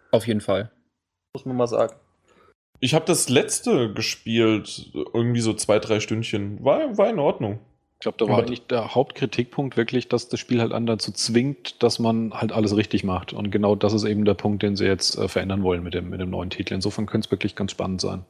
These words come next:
Speaker 3: Was ist ein Styx mit Y?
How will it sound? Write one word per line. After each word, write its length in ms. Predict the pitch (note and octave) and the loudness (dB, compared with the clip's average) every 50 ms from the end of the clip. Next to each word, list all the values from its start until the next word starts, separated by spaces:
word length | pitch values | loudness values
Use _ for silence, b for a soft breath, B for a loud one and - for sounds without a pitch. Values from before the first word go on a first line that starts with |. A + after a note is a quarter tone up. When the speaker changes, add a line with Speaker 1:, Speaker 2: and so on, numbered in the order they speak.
| _ _ _ _ _ _ _ _ B B B B B B B B | _ _ _ _ _ _ _ _ B B B B B B B B
Speaker 3:
Was 180 | C3 C3 C3+ C3 | 0 2 4 4
ist 120 | D3 D3+ D3 | 4 4 4
ein 120 | D#3 C#3 | 4 2
Styx 580 | - - - - E3 F3 - - - - - _ _ _ _ _ _ _ _ _ _ | 2 2 4 2 2 2 2 -8 -10 -10 -12 _ _ _ _ _ _ _ _ _ _
mit 140 | A#2+ A#2+ - | -2 0 0
Y? 580 | A2+ - - - C#3+ B2 G#2+ G#2 G#2 G2+ G#2+ | 0 -2 0 0 2 2 2 0 0 -4 -10